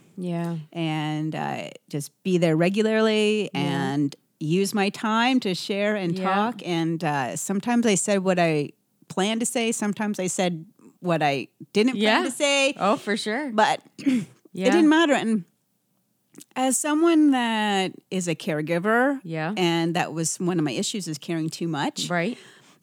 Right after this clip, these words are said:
Speaker 2: Um, and then not letting people care for me.
Speaker 1: Yes.
Speaker 2: Not knowing what I needed.
Speaker 1: Yes.
Speaker 2: Having that time, you know, four to five minutes that's not interrupted, that I can just talk.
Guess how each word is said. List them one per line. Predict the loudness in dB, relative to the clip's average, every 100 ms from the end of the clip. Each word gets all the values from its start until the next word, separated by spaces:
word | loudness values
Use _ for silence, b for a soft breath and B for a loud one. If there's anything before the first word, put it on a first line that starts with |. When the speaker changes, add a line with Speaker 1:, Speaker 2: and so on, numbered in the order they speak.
| -2
Speaker 2:
Um, | 2 2 2
and | 2 2
then | 2 2 2
not | 4 4 2 0 -8 -14 _ _ -4
letting | 0 0 0
people | -2 -6 -4 -6
care | -2 2 2
for | 2 -2
me. | -2 -2 -2 -4 _ -12
Speaker 1:
Yes. | -8 -6 -2
Speaker 2:
Not | 2 4 4 4
knowing | 2 2 0
what | -2 -2
I | -2
needed. | 2 2 2 0 -4 -6
Speaker 1:
Yes. | -10 -10 -10 -16 -20 _ _ _ _ _ _ _
Speaker 2:
Having | -6 -4 -2 2 4 4 2
that | 0 -2 -8
time, | -6 -2 0 2 0 -2 -4
you | -2
know, | -2
four | -4 -4
to | -2
five | 0 -2 0
minutes | 0 0 -2
that's | -4 -10 -6
not | -4 -2
interrupted, | 0 2 0 0 -4 -4
that | -4
I | -4
can | -4 -6 -6
just | -8 -12
talk. | -4 -2 -2 -4